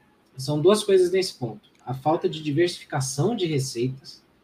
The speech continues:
onde São Paulo possa ter mais receitas pra compensar, por exemplo,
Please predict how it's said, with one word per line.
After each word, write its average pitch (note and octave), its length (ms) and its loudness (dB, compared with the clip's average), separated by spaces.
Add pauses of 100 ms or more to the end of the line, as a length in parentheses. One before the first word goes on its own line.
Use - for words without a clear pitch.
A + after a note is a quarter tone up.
(400)
onde B2 140 -6
São C#3 160 -2
Paulo C#3+ 240 0
possa F4 300 0
ter D#3+ 160 0
mais D3+ 360 2
receitas D3 540 -2
pra C#3+ 400 0 (100)
compensar, D#3 720 0
por B2+ 120 0
exemplo, C3 420 4